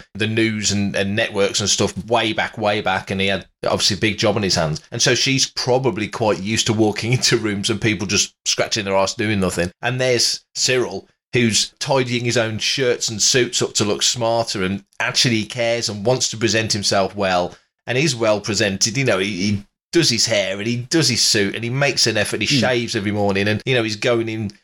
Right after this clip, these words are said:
Speaker 1: with a mindset of, "I'm here to serve." And you look at the rebels, who were all scruffy and unkempt, and it gets noted this week that, "Oh, well, you know, he was clean shaven."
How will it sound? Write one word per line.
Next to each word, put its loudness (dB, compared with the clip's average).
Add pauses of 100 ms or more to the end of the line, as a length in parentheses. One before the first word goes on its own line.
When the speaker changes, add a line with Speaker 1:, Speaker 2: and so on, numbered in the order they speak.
(220)
Speaker 1:
with -2
a 2
mindset 0
of, -2
"I'm 2
here 0
to -4
serve." 0 (280)
And -2 (300)
you 0
look 0
at 0
the -2
rebels, -2 (340)
who 0
were 2
all 0
scruffy 0
and 2
unkempt, 0 (180)
and 0
it -2
gets 0
noted -2
this 0
week -2
that, -2
"Oh, 2
well, -2
you -4
know, 0
he 0
was 2
clean -2
shaven." -2